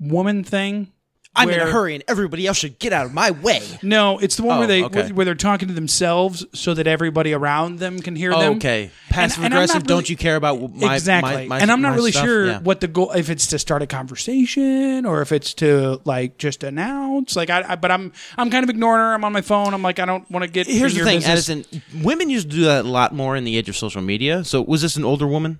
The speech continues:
Speaker 1: It was, yeah, a
Speaker 2: Yeah,
Speaker 1: little
Speaker 2: so,
Speaker 1: bit, yeah.
Speaker 2: so she probably isn't social media savvy yet.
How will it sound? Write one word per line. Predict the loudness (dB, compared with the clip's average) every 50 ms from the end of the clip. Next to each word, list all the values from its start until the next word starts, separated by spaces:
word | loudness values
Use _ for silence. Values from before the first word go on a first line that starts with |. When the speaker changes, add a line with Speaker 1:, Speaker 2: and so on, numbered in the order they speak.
| _
Speaker 1:
It | 2 4 4 4
was, | 4 4 2 2 2 0 -2 -2
yeah, | -2 -2 2
a |
Speaker 2:
Yeah, | 2 2 2
Speaker 1:
little | 2 2 2
Speaker 2:
so, | 2 0 0
Speaker 1:
bit, | -2
yeah. | -4 -6 -6 -8
Speaker 2:
so | -8 -6 -4 -4
she | -2 -4 -4
probably | -2 0 0 2 2 0
isn't | 0 -2 -4 -6 -6
social | -4 -4 -4 -2 -2 -4
media | -4 -4 -4 -4
savvy | -6 -4 -2 -2 0 0 0
yet. | 0 0 0 -2 -2 _